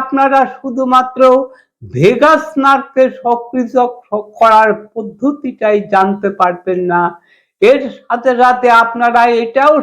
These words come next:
শিখতে পারবেন নিয়মিত হাততালি কিভাবে আপনাদের জীবনকেই বদলে দিতে পারে। দেখুন, বিজ্ঞানের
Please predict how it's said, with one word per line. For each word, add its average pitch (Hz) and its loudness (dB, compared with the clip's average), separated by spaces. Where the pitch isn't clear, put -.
শিখতে 247 -10
পারবেন 202 2
নিয়মিত 262 2
হাততালি 233 0
কিভাবে 277 2
আপনাদের 233 0
জীবনকেই 214 -2
বদলে 196 -2
দিতে 180 -6
পারে। 156 0
দেখুন, 196 2
বিজ্ঞানের 311 2